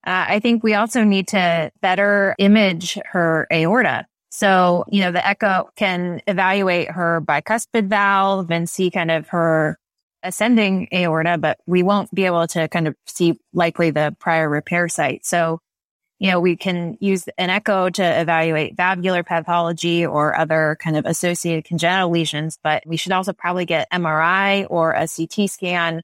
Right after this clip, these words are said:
to kind of fully evaluate the course of the aorta and look to see if there's any associated aneurysms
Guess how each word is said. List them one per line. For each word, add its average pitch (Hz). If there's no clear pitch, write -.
to 151
kind 180
of 151
fully 180
evaluate 156
the 180
course 180
of 165
the 165
aorta 165
and 165
look 160
to 170
see 160
if 160
there's 165
any 160
associated 156
aneurysms 175